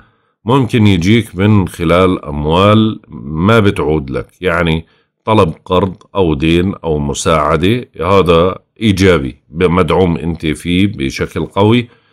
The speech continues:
وممكن إنك اليوم تطرق باب معين لطلب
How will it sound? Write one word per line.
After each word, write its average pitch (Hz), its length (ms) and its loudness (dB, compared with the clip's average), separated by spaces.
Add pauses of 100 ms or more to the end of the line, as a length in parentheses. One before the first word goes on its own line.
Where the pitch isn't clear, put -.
(160)
وممكن 95 540 -2
إنك 76 360 -4
اليوم 82 360 0
تطرق 101 460 -6
باب 80 280 2
معين 92 600 0 (120)
لطلب 82 760 0